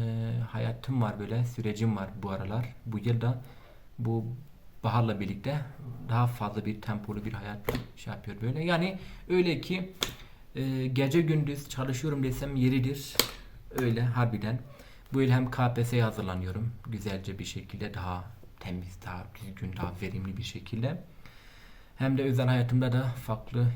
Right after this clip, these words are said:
gelişmeler oluyor ister istemez. Onlarla da uğraşıyoruz böyle. Üniversite hastaneleri, arkadaşlar, üniversite hastaneleri hakkında, e, belli başlı sorularınız var böyle. Biz tüm sorularınızı böyle, e,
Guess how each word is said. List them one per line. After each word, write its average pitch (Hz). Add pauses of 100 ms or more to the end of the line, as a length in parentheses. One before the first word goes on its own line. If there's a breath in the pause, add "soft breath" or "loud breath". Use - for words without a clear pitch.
gelişmeler 110
oluyor 95
ister -
istemez. 120 (500 loud breath)
Onlarla 113
da -
uğraşıyoruz 92 (100)
böyle. 165 (1160 loud breath)
Üniversite 233
hastaneleri, 160
arkadaşlar, 196
üniversite 175
hastaneleri 160
hakkında, 156 (220 loud breath)
e, 127
belli 143
başlı 143 (140)
sorularınız 120
var 98
böyle. 117
Biz 120
tüm 123
sorularınızı 110
böyle, 113 (800 loud breath)
e, 117